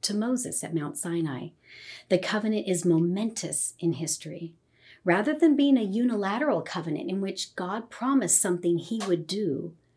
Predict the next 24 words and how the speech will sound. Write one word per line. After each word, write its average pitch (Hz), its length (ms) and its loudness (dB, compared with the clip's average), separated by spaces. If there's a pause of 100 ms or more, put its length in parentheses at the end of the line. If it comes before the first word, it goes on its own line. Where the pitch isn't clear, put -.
(300)
this 175 240 2
was 180 140 0
a 160 60 0
bilateral 156 680 -6
covenant, 139 560 -8 (320)
so - 260 -2
both 269 440 -4
parties 220 460 -2
had 170 220 -4
obligations 175 800 -2
to 165 140 -8
fulfill. 151 640 -8 (1600)
Also, 208 380 2
prior 185 340 -4
to 220 140 -4
the 233 160 0
Exodus, 160 560 -4 (320)
each 269 300 -2
covenant 254 480 0
promise 196 480 -4
was 175 180 0
made 165 300 2
to 170 120 -8
individuals, 165 840 -2